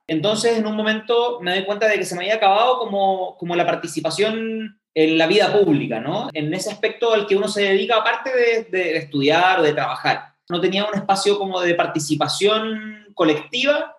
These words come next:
que era lo que había hecho en la dirigencia estudiantil. Entonces, en ese momento, justo en, unos años después, eh, aparece Fundación Iguales. Y se lanza el dos mil once Fundación Iguales y yo estaba en mi proceso de titulación, estaba escribiendo mi memoria de título,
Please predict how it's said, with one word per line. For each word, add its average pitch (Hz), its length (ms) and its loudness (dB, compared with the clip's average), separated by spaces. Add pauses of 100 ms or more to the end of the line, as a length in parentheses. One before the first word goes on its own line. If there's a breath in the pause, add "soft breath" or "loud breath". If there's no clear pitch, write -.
(120)
que 170 180 2
era 190 100 4
lo 185 120 2
que 175 60 2
había 175 340 4
hecho 180 420 -4
en 165 80 2
la 156 80 4
dirigencia 156 400 0
estudiantil. 143 460 -6
Entonces, 175 340 -4
en 190 60 -4
ese 202 180 0
momento, 214 600 -4 (120)
justo 240 420 0
en, 226 140 -6
unos 175 340 0
años 254 240 0
después, 233 460 -2 (240)
eh, 147 180 4
aparece 175 360 2
Fundación 165 320 0
Iguales. 113 360 -4 (200)
Y 156 80 -4
se 160 160 2
lanza 202 260 2
el 202 100 -2
dos 180 120 -2
mil 185 140 -4
once 196 200 -4
Fundación 185 340 -8
Iguales 208 380 0
y 180 140 -2
yo 196 560 -2 (120)
estaba 156 460 2
en 165 60 -4
mi 147 140 2
proceso 143 300 -4
de 147 60 -6
titulación, 190 500 -2
estaba 147 680 0 (180)
escribiendo 151 460 2
mi 151 100 2
memoria 147 380 4
de 139 80 0
título, 208 460 -2